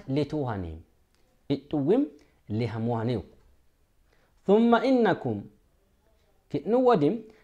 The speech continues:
"يوم القيامة قيامة بلا عند ربكم تختصمون." وإلا جنم Kirikir fisi takkamu. Kirikir an aga kamu. Kuk-, ma-, hin kamani dillu kuku ayat.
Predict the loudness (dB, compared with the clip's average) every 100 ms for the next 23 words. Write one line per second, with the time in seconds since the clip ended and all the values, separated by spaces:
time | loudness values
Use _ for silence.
0 | _ 0 4 4 4 4 6 8 6 2
1 | -2 -4 2 2 4 4 4 2 -4 -8
2 | -14 -4 2 4 8 8 8 8 4 4
3 | 0 -2 -4 -6 -4 -2 -2 -4 -8 -6
4 | 2 2 2 0 0 2 2 0 -2 -4
5 | -12 _ _ _ _ _ _ _ _ _
6 | _ _ 0 0 0 -6 -6 -6 -8 -8
7 | -10 -8 -10 -10 -14 _ _ _ _ -20
8 | -6 -6 -4 -2 -2 -2 -6 -8 -8 -10
9 | -10 -14 _ _ _ _ _ _ _ _
10 | _ _ _ _ _ -20 _ _ _ _
11 | -10 -6 -6 -10 -12 -10 -6 -4 -4 -4
12 | -2 -2 -4 -6 -8 -6 -4 -4 -6